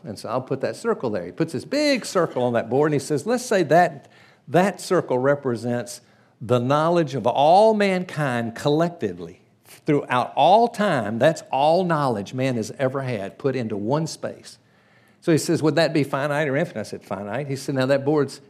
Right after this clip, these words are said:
uh, it'd be, it'd be finite." He said, "Well, the board's infinite, so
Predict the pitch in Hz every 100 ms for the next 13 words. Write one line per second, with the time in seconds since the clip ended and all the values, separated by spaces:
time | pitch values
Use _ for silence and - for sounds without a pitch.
0 | _ _ _ 120 123 123 117 - 160 117
1 | 113 113 107 104 156 - 123 127 113 123
2 | 160 131 165 165 113 120 - 127